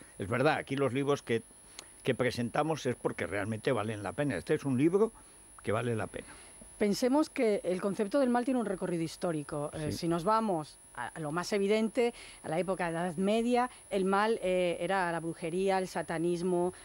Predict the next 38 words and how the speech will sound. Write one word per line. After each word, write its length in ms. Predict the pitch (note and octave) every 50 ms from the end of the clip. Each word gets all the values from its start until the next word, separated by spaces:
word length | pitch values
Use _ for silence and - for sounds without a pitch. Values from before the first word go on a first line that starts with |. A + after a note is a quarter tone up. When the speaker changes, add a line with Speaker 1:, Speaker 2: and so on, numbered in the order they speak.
| -
Speaker 2:
la 100 | - F3+
herejía, 480 | E3+ D#3+ F3 - - G3 F#3+ F#3 F#3+ F#3+
es 60 | F3+
decir, 220 | F#3 - G3 E3 - - - - - -
tenía 280 | - G3+ G3 G#3+ A3 B3
un 160 | B3+ C4 B3
concepto 680 | - A#3 A3+ G#3+ - - - A#3+ A3+ - - C#4+ - - -
religioso. 840 | F#3+ G3 G3 F3 F3 E3 D#3+ - G3 E3+ E3 D#3+ - - B2 C3 - - - - - - - - - -
Después 340 | - A3+ A3 - C#4 D#4 -
pasamos 680 | - D#4 C4 - C4 B3+ B3+ C4+ D4 D#4+ F4 E4 - -
a, 300 | - G3+ F#3+ F#3 F3+ F3+ -
a 80 | F#3 F3+
Ilustración 580 | F3+ F3+ F#3 - - F#3 F3+ - - B3 B3
y 80 | A#3+ G#3+
posterior, 560 | - A3 F#3+ - - G#3 G#3 A3 A#3 C4 D#4+ - - - - -
donde 300 | - G#3+ G#3 G#3 F#3+ F#3+
el 100 | G3 A3
lobo 240 | B3+ C#4+ C4+ G#3+ G3
es 140 | F3+ -
un 100 | F#3+ F3+
lobo 220 | F#3 F3+ E3+ E3+ E3
para 200 | - F3 F3 E3+
el 80 | E3+ E3+
hom-, 140 | E3+ E3 -
el 100 | A3 G#3
hombre, 300 | G3+ G#3+ A3+ A3 G3+ F#3
perdón, 260 | D#3+ G3+ G3 G3+ G#3 -
es 140 | - A3+ -
un 140 | A#3 G#3+ G3+
lobo 220 | G#3 G3 F#3 F#3
para 180 | - F#3 E3+ F3
el 80 | F3 F#3+
hombre, 240 | F#3+ F3+ E3+ F3
Thomas 280 | E3 - F3+ F3+ F3 -
Hobbes. 260 | - G3 E3+ - -
Es 80 | - G3+
decir, 180 | F#3+ E3 G3+ -
Speaker 1:
Ujú. 100 | -